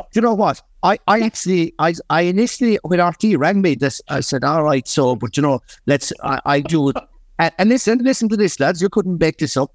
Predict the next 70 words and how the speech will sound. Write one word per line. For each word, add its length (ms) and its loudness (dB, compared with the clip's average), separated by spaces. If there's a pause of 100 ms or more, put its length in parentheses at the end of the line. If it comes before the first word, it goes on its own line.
(180)
So 180 2
I 80 4
said, 280 0
"All 180 2
right." 240 0
And 160 0
then 200 2 (220)
after 340 0
a 60 0
few 280 0
days, 380 2
you 60 -2
know, 60 0
I 80 0
was 140 -4
thinking 280 -4
to 40 -2
myself, 380 -2
"Look, 220 0 (360)
I'm 140 0
not 200 0
involved 440 0
with 100 -6
the 80 -6
club 320 -2
now. 240 0
It's 120 -4
about, 340 0 (180)
it's 200 -8
about 300 0 (140)
the 80 0
present 360 0
day 140 2
intercounty 460 -2
players 300 0
and 80 0
it's 80 -4
about 220 -2
the 60 -8
future. 440 0
And, 80 -2 (240)
and 100 2
I 60 2
have 140 -2
no 200 2
involvement 600 -2
with 100 -14
the 60 -8
club. 220 -2
And 80 -2
I 20 0
don't 160 2
want 140 -4
to 60 -4
be 120 2
rocking 440 -2
down 260 0
to 100 -10
the 80 -2
club 260 0 (240)
and 220 2
becoming 340 0
suddenly 320 0
their 160 2
status 460 -4
spokesperson 540 0
or 100 -6
talking 340 -2
on 60 -4
behalf." 220 -2